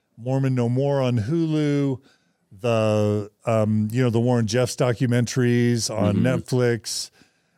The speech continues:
Speaker 1: all of these Mormon, you know, the Mark Hoffman, uh,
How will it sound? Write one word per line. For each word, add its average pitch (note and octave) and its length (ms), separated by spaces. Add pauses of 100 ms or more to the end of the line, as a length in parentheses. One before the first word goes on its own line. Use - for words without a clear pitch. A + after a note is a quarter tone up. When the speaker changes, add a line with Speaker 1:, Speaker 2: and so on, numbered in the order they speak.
(160)
Speaker 1:
all D#3+ 420
of A#2+ 160
these B2+ 320
Mormon, A#2 360
you B2+ 100
know, A#2+ 80
the A2 140
Mark A#2 280
Hoffman, A#2 680 (600)
uh, A2 720